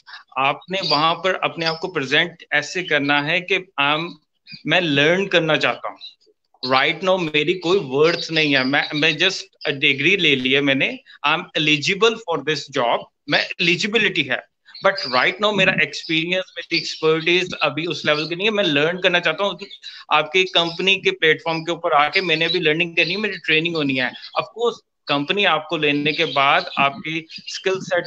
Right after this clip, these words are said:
को, आपकी interpersonal skills को, आपकी personality को मजीद polish and train करेगी। Even हमारा जो clinics का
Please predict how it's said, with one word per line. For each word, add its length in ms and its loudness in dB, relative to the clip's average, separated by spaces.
को, 140 -2
आपकी 240 0
interpersonal 520 -4
skills 540 -6
को, 80 0
आपकी 340 0
personality 640 -4
को 360 -8
मजीद 360 -2
polish 320 0
and 140 -6
train 220 0
करेगी। 560 -2
Even 160 0
हमारा 300 0
जो 260 0
clinics 440 0
का 380 0